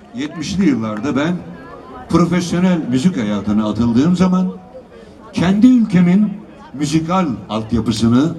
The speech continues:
inceleme ve irdelemeye başladım.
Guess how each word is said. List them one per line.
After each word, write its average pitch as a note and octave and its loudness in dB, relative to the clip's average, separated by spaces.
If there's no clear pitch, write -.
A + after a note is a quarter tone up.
inceleme D3+ 2
ve C#3 -2
irdelemeye A2 2
başladım. F2 -4